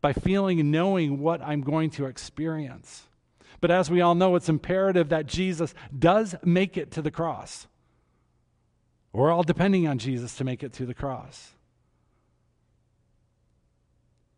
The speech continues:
And it's imperative that every one of us makes it to the cross as well.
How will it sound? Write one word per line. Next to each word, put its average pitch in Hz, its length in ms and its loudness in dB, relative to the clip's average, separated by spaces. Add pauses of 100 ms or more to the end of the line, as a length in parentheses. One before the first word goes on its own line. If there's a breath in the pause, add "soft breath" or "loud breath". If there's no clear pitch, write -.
(720)
And 139 80 -4
it's 147 140 -6
imperative 160 460 -4
that 135 160 -4
every 135 180 -6
one 127 320 -6
of 120 100 -6
us 143 320 -8
makes 117 300 -8
it 101 60 -18
to 123 100 -10
the 107 80 -14
cross 107 420 -12
as 98 120 -16
well. 117 380 -14